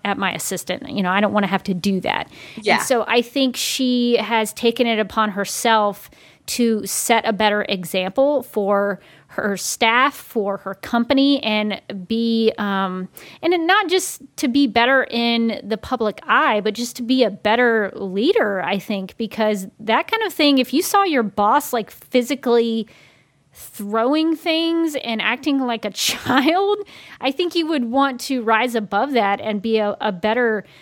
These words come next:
Speaker 1: leader. And I think that it's cool that not only has Kat learned that, but she's passing that lesson on to Kara, that, you know, yeah, it's a, it's a guy, girl, men, women thing, but it's also, this is how you lead.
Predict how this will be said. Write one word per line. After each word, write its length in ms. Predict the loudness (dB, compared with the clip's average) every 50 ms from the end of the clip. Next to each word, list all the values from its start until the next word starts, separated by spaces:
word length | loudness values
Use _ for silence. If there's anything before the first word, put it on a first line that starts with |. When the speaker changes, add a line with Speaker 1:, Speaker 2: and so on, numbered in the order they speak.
| -20 _ _ -8
Speaker 1:
leader. 720 | -6 -4 -2 0 2 4 4 4 4 2 2 0 -2 -4
And 260 | -4 -4 -2 -2 -2
I 160 | -2 -2 -2
think 260 | -2 0 0 0 2 2
that 240 | 2 2 0 -2 -6 _ _ _ _ _
it's 220 | 0 0 0 -2
cool 440 | -6 -6 -4 0 0 2 2 2 0
that 240 | 0 -2 -4 -4 -6 _ _ _ _ _ _ _ _ _ _ _ _ _ _ _ _
not 260 | -4 0 0 0 2 0
only 240 | 0 0 2 2
has 100 | 0 -2 -4
Kat 360 | -8 -6 -2 -2 -2 -2 -2
learned 240 | -2 -2 -2 0 -2
that, 140 | -2 -2 -2
but 80 | -6
she's 260 | -8 -4 -6 -6 -6
passing 640 | -6 -4 0 0 0 0 0 0 0 2 0 0 0
that 340 | 0 2 2 2 0 -2 -4
lesson 480 | -2 0 0 0 0 -2 -4 -4 -4 -4 -4
on 220 | -4 -2 -2 -2 -4
to 140 | -6 -8
Kara, 600 | -10 -6 0 2 4 4 4 2 0 -2 -6 -6 -8 -14 -20 -20 -20 -20 _ _ _
that, 280 | 0 0 0 0 -4 -8 -8
you 100 | -6 -6
know, 260 | -4 -4 -6 -6 -8 -12 _ _ _ _ _ _ _ _
yeah, 420 | -4 0 2 2 4 4 4 4 2
it's 180 | 0 0 0
a, 180 | 2 2 2 2 0 -2
it's 160 | -4 -2 -2
a 80 | -2 -2 -2 -6 -8 -8 -8 -10 -12 -14 _ _ _ _ _ _ _
guy, 380 | 2 4 4 6 4 4 2 -2
girl, 640 | -4 -4 -2 0 0 2 2 0 0 0 -2 -2
men, 460 | -2 -2 -2 -2 -4 -4 -6 -6 -4
women 380 | 0 2 2 4 2 2 0 -2
thing, 260 | -4 -4 -4 -4 -2
but 100 | -2 -2
it's 160 | -4 -2 0
also, 500 | 0 0 0 0 0 0 0 2 0 0 0
this 260 | 2 2 2 2 0
is 100 | -4 -6
how 260 | 0 2 4 4 4
you 300 | 2 0 -4 -6 -8 -10
lead. 560 | -6 -4 -4 -4 -4 -4 -8 -12 -14 -18 -20